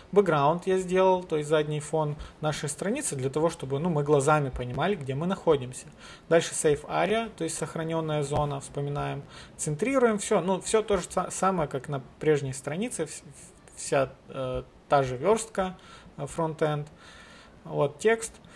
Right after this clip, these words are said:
И тут уже две кнопки. И вот первая кнопка по нажатию, э, она говорит вернуться просто на од-, на один шаг назад. Навигатор, поп. И вот, э, именно здесь мы, э,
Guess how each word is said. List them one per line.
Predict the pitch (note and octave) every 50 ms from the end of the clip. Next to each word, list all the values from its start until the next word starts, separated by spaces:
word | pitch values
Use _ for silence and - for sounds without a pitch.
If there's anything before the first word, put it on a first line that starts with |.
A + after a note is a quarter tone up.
| - - - - - -
И | G#3+ A3+
тут | G#3+ - A3+ G#3+ G3
уже | F#3+ F3 F#3+
две | E3+ D3+ D#3+ F#3 E3+
кнопки. | - - D3 C3+ C3 B2 - - - - - - - - - - - -
И | E3+
вот | E3+ F3 F3 -
первая | - A#3+ C#4 D4 C4 G3+ F3
кнопка | - - E3+ E3+ E3+ D#3 - - - C3+ - -
по | - F#3 G3 G#3+
нажатию, | F#3+ E3+ D#3 C#3 B2+ D3 E3 G#3+ C4 C4 - - F#3+ D3 B2 A#2+ - - - - - - - - - -
э, | C#3 C3 C3 C3 C3 - -
она | C#3+ D3+ E3+
говорит | F3+ F3 D#3 C#3 D3 E3+ A3 - - - -
вернуться | - C#3 B2+ C#3+ C3+ C3 C#3 D#3+ G3 A#3 A3+ - - F3 -
просто | - - D3+ E3 F3+ F3+ - - F3 E3+ -
на | D#3+ C#3 C3 C3 B2+
од-, | B2+ B2+ - - -
на | E3 C#3 C3+
один | C3+ C3+ C3+ D#3+ F3+ F3+
шаг | - - D3 C#3+ C#3+
назад. | D3+ C#3 C#3 C3+ D3 C3 B2 A#2+ - -
Навигатор, | D3 C#3 C#3 C#3+ C#3+ C3+ D#3+ F#3+ G#3+ G#3 D#3 D#3
поп. | - - - D#3 E3+ F3+ - - - - - - - - -
И | - D#3+
вот, | E3+ F3+ E3 - - - - - -
э, | - D3 C#3+ D3 -
именно | F#3 F3 F#3 E3+ D3+ D3 C#3
здесь | B2+ C3 - F3 A3+ C#4+ C#4+ - - - _ _ -
мы, | - C#3+ D#3 F3 G3 G3+ F3+ D3+ - -
э, | D3+ C3+